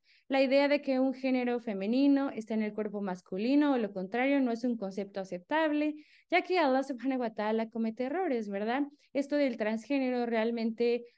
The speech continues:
pues, eh, en, eh, a la luz del Corán y de la Sunna, pues, nuestro cuerpo es una mana, es una responsabilidad de Allah subhanahu wa ta'ala y nosotros no podemos,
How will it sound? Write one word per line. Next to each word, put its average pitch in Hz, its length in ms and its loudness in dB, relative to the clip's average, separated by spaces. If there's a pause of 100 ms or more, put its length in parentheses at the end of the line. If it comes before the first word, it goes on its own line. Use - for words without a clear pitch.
pues, 233 380 0
eh, 196 420 -2
en, 202 400 -4
eh, 208 140 -4
a 196 180 -4
la 190 120 2
luz 226 220 2
del 226 160 2
Corán 196 380 -2
y 196 40 -2
de 185 100 0
la 180 140 -4
Sunna, 285 600 2
pues, 302 340 -2
nuestro 226 420 -4
cuerpo 254 580 0 (280)
es 240 160 -2
una 233 220 0
mana, 233 500 -2
es 233 160 -4
una 226 200 0
responsabilidad 185 920 -2
de 202 120 0
Allah 175 260 0
subhanahu 190 400 -6
wa 180 120 -4
ta'ala 190 460 -2
y 302 120 2
nosotros 233 680 0
no 262 220 0
podemos, 226 640 -4